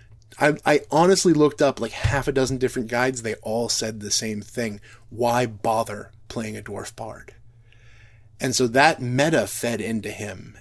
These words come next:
and it became the idea, uh, I actually cited it once as I was talking about it, and I said,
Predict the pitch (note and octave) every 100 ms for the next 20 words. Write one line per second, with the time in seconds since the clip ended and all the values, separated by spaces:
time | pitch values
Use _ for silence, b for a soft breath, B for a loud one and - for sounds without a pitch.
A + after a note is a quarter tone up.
0 | - A2+ A2+ A#2 A2+ A2+ - C3+ C#3 C3
1 | B2 A#2 A#2 A2+ A2+ G#2+ b b b b
2 | b - A#2 A2 G#2+ - - - - -
3 | - - B2+ C#3 - B2 A2 - - C3+
4 | A#2+ B2 A#2 G#2+ G#2 - - G#2+ A2+ G2+
5 | - B2 A#2 B2 G#2 G2+ G#2+ A2 - A2